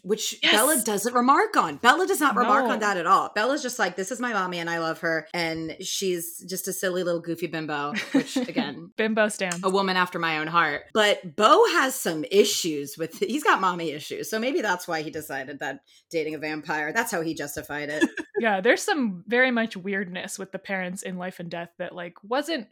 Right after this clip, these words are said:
Speaker 2: really there in Twilight unless you make it be there.
Speaker 1: And there's also a moment where they're in the airport and after Charlie's picked him up, and Bo bumps into
Speaker 2: Important moment.
Speaker 1: <laughs> some man with a,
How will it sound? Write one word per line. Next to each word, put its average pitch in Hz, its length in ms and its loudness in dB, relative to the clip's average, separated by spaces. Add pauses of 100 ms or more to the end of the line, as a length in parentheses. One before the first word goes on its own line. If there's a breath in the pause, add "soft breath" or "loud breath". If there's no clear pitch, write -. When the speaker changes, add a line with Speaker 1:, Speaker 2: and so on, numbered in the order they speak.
Speaker 2:
really 247 560 0
there 208 260 0
in 196 140 -2
Twilight 175 520 -8
unless 185 440 -8
you 175 340 -10
make 214 400 -4
it - 160 -10
be 175 180 -14
there. 135 380 -12
Speaker 1:
And 208 100 -6
there's 240 200 4
also 214 340 0
a 180 60 -2
moment 165 340 -4
where 160 220 -2
they're 156 160 -2
in 160 340 -6
the 147 140 -6
airport 156 640 -4 (180)
and 147 360 -8
after 160 320 -6
Charlie's 147 460 -6
picked - 260 -10
him 139 120 -8
up, 139 280 -8
and 202 300 0
Bo 226 220 6
bumps 226 360 0
into 220 480 4
Speaker 2:
Important 196 360 -4
moment. 180 340 -2
Speaker 1:
<laughs> - 100 2
some 269 560 4
man 247 320 4
with 294 160 0
a, 277 160 2